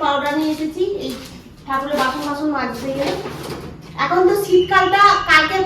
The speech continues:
প্রচন্ড গরম, বাইরে রোদ্দুরটা প্রচন্ড, কিন্তু হাওয়া চলছে। তনুর তো আবার এখানে ফেটেছে, আমারও দেখছি গা হাত পা গুলো, মুখ ফুক গুলো ভালোই ফাটছে। আবার এই Nivea ক্রিমটা কিনে নিয়ে এলাম। এটা হচ্ছে তোমার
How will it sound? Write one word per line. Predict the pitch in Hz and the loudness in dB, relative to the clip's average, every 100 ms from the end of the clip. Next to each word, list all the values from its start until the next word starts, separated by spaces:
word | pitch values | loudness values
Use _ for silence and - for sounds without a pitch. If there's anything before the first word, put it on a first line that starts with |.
| 349 | 0
প্রচন্ড | 311 392 381 381 | 0 2 4 6
গরম, | 349 349 - 269 | 4 4 0 2
বাইরে | 277 349 | 2 2
রোদ্দুরটা | 349 349 370 349 392 | 2 2 2 2 2
প্রচন্ড, | 381 359 330 294 | 2 2 0 0
কিন্তু | 311 311 349 | 0 2 2
হাওয়া | 285 294 320 | 4 4 4
চলছে। | 359 359 359 415 370 - - - - - | 4 4 4 2 0 -2 -4 -8 -8 -2
তনুর | 302 330 349 | 2 2 4
তো | 349 | 4
আবার | 339 320 | 4 4
এখানে | 311 349 339 | 2 2 2
ফেটেছে, | 349 320 330 381 | 0 0 0 0
আমারও | 381 269 285 302 | 2 2 2 0
দেখছি | 311 302 285 | -2 -2 0
গা | 247 | 0
হাত | 254 262 | 0 0
পা | 294 | 0
গুলো, | 294 311 262 | 0 0 -2
মুখ | 254 | -4
ফুক | 294 294 | -6 -8
গুলো | 294 294 247 | -6 -6 -4
ভালোই | 240 269 | -4 -2
ফাটছে। | 247 233 240 226 | -4 -6 -6 -4
আবার | 247 247 | -4 -4
এই | 240 226 | -4 -2
Nivea | 233 226 269 262 | -2 -2 -4 -4
ক্রিমটা | 240 240 240 247 277 | -6 -8 -8 -10 -8
কিনে | 247 226 220 | -6 -4 -4
নিয়ে | 226 | -2
এলাম। | 214 196 - - - - - - - - - - - - 240 | -2 -4 -8 -12 -12 -12 -12 -14 -12 -12 -10 -12 -12 -12 -6
এটা | 254 302 | 0 2
হচ্ছে | 311 330 | 2 0
তোমার | 330 330 349 | 0 0 2